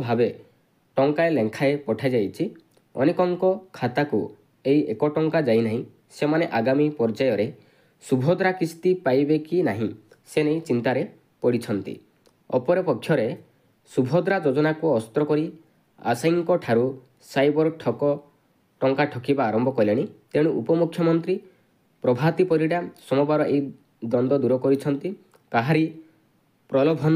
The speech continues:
କିମ୍ବା ଗୁଜବରେ ବିଶ୍ୱାସ ନ କରିବାକୁ ସେ ସମସ୍ତଙ୍କୁ ପରାମର୍ଶ ଦେଇଛନ୍ତି। କହିଛନ୍ତି, ଆଦୌ ତରତର ହୁଅନ୍ତୁ ନାହିଁ। ଯୋଗ୍ୟ ହିତାଧିକାରୀମାନଙ୍କ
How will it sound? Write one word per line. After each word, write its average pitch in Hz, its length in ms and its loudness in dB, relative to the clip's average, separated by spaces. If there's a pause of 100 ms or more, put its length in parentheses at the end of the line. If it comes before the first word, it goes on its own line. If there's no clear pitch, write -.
(140)
କିମ୍ବା 160 280 4 (160)
ଗୁଜବରେ 120 360 2 (440)
ବିଶ୍ୱାସ 123 400 -2
ନ 156 40 2 (100)
କରିବାକୁ 117 360 0 (140)
ସେ - 80 0 (160)
ସମସ୍ତଙ୍କୁ 156 560 -2 (500)
ପରାମର୍ଶ 143 360 0 (120)
ଦେଇଛନ୍ତି। 101 420 -2 (280)
କହିଛନ୍ତି, 156 500 2 (460)
ଆଦୌ 156 320 2 (200)
ତରତର 147 340 0 (140)
ହୁଅନ୍ତୁ 139 360 0
ନାହିଁ। 120 180 0 (680)
ଯୋଗ୍ୟ 131 360 0 (840)
ହିତାଧିକାରୀମାନଙ୍କ 175 1000 2